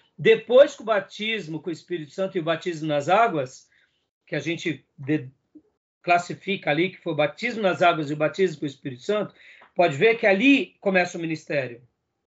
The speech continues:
Pode ver que o ministério de Jesus teve êxito, e aqui eu tô me referindo do Jesus humano, porque ele foi guiado,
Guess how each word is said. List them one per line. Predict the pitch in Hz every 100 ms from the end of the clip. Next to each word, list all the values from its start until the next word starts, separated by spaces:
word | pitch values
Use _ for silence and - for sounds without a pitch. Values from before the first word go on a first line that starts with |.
| _ _ _ _ _ _ _ _
Pode | 214 214
ver | 160 233
que | 233
o |
ministério | 226 220 202 240 240
de | 190
Jesus | 143 165 156 226
teve | 226 214 160 160
êxito, | 202 269 190 165 - 139 113 _ _ _
e | 165
aqui | -
eu | 233
tô | 233
me | 226
referindo | 214 208 196 254 208
do |
Jesus | 185 175 214 180
humano, | 147 226 220 127 - _ _ _ _ _ _ _ _ _ -
porque | 208 233
ele | 247 247
foi | - 240 160
guiado, | 196 226 208 254 - 311